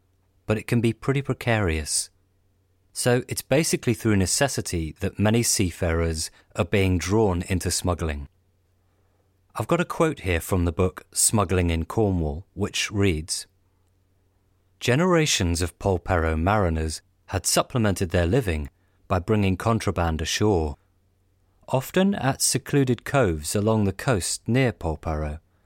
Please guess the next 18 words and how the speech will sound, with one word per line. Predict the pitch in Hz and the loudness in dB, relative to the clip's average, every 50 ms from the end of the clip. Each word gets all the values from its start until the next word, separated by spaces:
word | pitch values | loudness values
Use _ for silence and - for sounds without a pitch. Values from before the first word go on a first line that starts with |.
| _ _ _ _ _ - | _ _ _ _ _ 0
under | 113 113 107 98 | 0 2 2 0
cover | 92 - - 104 90 85 85 | -2 0 -2 -2 -2 0 -2
of | 85 80 82 | -2 -2 0
darkness. | - 110 107 101 - - - 78 69 65 - - - - - _ _ _ _ _ _ _ _ _ _ _ _ - _ _ _ _ _ _ _ | 0 0 0 0 -2 -6 -10 -12 -12 -10 -10 -10 -10 -10 -12 _ _ _ _ _ _ _ _ _ _ _ _ -20 _ _ _ _ _ _ _
In | - 113 107 107 107 | 0 0 2 4 4
nearby | 113 127 139 147 - 123 120 117 104 | 4 4 2 2 2 2 2 2 2
Llantivert | 95 95 90 85 80 - - 120 98 95 - - _ | 2 2 2 0 -2 0 -2 -2 0 -2 -6 -6 _
Bay, | - 151 165 127 90 78 69 - _ _ _ _ _ _ _ _ _ _ | 0 2 4 4 2 0 -2 -6 _ _ _ _ _ _ _ _ _ _
boats | 127 135 120 - - - - - | 0 0 0 -2 -4 -6 -2 -2
would | 98 92 | -2 0
land | 98 104 110 110 107 95 87 - | 2 2 2 4 2 2 2 2
stealthily | - - - 123 120 117 - - 87 80 78 76 71 69 - | 0 2 2 0 0 0 -2 -4 -4 -4 -4 -4 -6 -10 -8
in | - 95 85 76 73 - | -6 -6 -4 -4 -6 -8
Palace | - - 104 98 90 87 - - | -4 -2 0 0 0 0 -4 -6
Cove | - - 101 98 92 92 95 98 95 - - | -4 -2 0 0 0 0 -2 -6 -10 -8 -4
or | 90 78 76 | -4 -4 -4
Parsons | - - 95 92 92 92 - - 90 85 87 - | -4 -2 0 0 0 0 -2 -2 -2 -2 -2 -4
Cove, | - - 95 90 85 85 82 82 - | -2 -2 0 2 2 0 -2 -4 -8